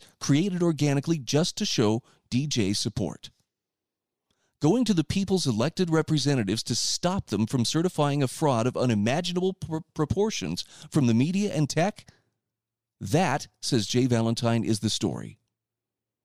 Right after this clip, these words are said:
Only one state legislature, only one, and only one chamber of any of them chokes and says, "You know,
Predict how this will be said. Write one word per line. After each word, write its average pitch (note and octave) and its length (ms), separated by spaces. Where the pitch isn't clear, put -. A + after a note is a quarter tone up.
Only A2+ 240
one F#2+ 320
state F#3+ 300
legislature, D#3+ 580
only G3+ 360
one, C#3 460
and F2+ 160
only C3 240
one D#3+ 240
chamber G3 400
of D#3+ 100
any F3+ 300
of G#2+ 100
them B2 140
chokes B2+ 500
and C3 100
says, C#3 300
"You B3+ 80
know, G#3+ 380